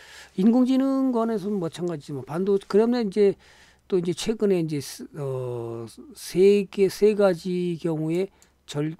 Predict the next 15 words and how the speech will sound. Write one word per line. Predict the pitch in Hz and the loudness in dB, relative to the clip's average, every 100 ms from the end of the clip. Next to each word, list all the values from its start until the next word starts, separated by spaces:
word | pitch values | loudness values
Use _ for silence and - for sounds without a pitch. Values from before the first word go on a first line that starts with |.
| 147 | -8
뭐죠? | 135 196 208 _ _ _ _ | -4 -4 -4 _ _ _ _
어, | 139 127 120 120 120 123 _ _ _ _ | -12 -10 -10 -12 -14 -16 _ _ _ _
차량용 | - - 247 233 226 214 | -12 -6 -4 -2 0 0
반도체를 | 196 170 156 - 147 139 | 0 0 -4 -8 -6 -4
또 | 131 135 131 _ _ _ | -6 -10 -12 _ _ _
만들면서 | 131 135 139 127 123 127 165 - _ _ _ _ _ | -8 -4 -4 -6 -8 -10 -12 -14 _ _ _ _ _
차량용 | - 151 143 135 127 | -14 -10 -8 -8 -8
반도체. | 127 120 117 - 151 196 _ _ - - - _ - | -12 -14 -14 -14 -14 -14 _ _ -20 -20 -20 _ -16
에, | 117 113 _ _ _ _ _ | -14 -14 _ _ _ _ _
그래서 | - 123 127 120 - _ _ - | -12 -10 -8 -10 -14 _ _ -12
어쨌든 | 151 170 196 147 | -8 -6 -4 -4
이 | 175 | -4
분야에서도 | 175 226 214 180 160 143 123 131 151 | -2 0 0 0 -2 -8 -8 -10 -10
삼성전자가, | - 156 143 127 120 120 113 113 - | -8 -6 -6 -8 -10 -12 -14 -14 -6
그러면 | 190 294 202 | -4 -2 -6